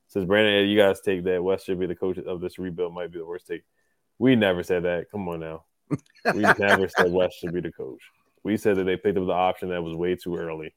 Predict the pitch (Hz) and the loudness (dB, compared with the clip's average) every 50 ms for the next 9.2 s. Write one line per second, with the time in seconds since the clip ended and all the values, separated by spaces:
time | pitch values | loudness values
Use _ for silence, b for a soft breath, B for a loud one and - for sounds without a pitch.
0 | _ _ - 87 87 87 90 92 90 90 87 87 85 82 87 85 80 78 76 76 | _ _ -16 -12 -10 -8 -6 -2 0 0 0 0 0 -2 -4 -8 -10 -10 -12 -14
1 | 69 - _ _ _ _ _ _ _ _ - - - 78 98 92 - 101 90 90 | -18 -18 _ _ _ _ _ _ _ _ -20 -18 -12 -8 -8 -6 -4 -4 -2 -2
2 | 87 82 85 82 90 90 92 85 - 87 90 85 87 90 92 87 - 113 107 92 | -2 -4 -6 -6 -4 -4 -4 -4 -4 -6 -4 -4 -2 -2 -4 -4 -2 -2 -2 0
3 | 101 98 98 95 101 107 110 113 110 101 117 113 101 107 110 107 98 98 101 104 | 0 0 2 4 6 6 4 4 2 0 0 -2 0 2 2 2 2 4 4 6
4 | 107 107 110 107 98 98 95 90 - 110 104 104 107 101 92 85 - 110 95 98 | 6 6 6 6 4 4 2 0 -2 -4 -2 -2 -2 -2 -2 -2 -2 -2 -2 -2
5 | 90 85 95 87 85 82 82 98 117 117 104 - 110 104 104 107 107 107 - - | -2 -2 -2 -4 -4 -2 0 2 2 2 2 0 -2 0 0 2 2 0 -2 -4
6 | 110 101 98 98 101 101 98 - - - 92 78 98 101 101 101 101 98 95 95 | -4 -4 -2 -2 -2 -2 -2 -4 -6 -8 -6 -2 0 0 2 2 2 0 -2 -6
7 | _ _ _ _ _ _ _ _ _ _ _ _ _ _ _ _ - - 90 92 | _ _ _ _ _ _ _ _ _ _ _ _ _ _ _ _ -6 -2 -2 0
8 | 90 95 101 95 - 101 87 95 90 85 82 110 117 120 117 110 110 104 101 95 | 2 2 2 2 0 -2 -4 -4 -6 -4 -2 2 2 4 4 4 4 4 4 2
9 | 92 92 87 82 | 2 0 -2 -4